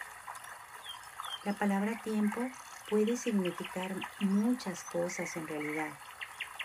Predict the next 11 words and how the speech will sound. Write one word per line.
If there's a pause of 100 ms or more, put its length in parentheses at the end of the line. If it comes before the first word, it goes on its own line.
(640)
La
palabra
tiempo
es
abstracta. (1040)
El
tiempo (680)
no
lo
puedo
tocar.